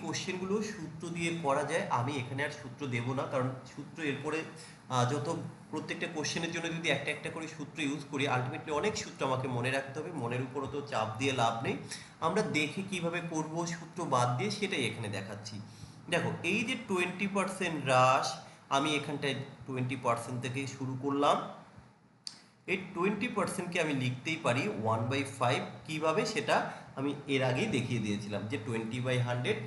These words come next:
কাটলে কী হবে, one by five। তার মানে ব্যাপারটা কি, আগে যদি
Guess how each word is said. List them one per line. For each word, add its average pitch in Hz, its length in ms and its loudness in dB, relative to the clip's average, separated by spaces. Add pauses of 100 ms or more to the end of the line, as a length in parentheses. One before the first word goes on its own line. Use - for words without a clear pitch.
(260)
কাটলে 113 420 2
কী 160 160 -2
হবে, 196 160 4 (280)
one 110 180 0
by 214 100 0 (160)
five। - 220 -4 (580)
তার 233 120 2
মানে 262 160 2
ব্যাপারটা 262 440 4
কি, 277 80 0 (680)
আগে 208 140 8 (100)
যদি 240 160 2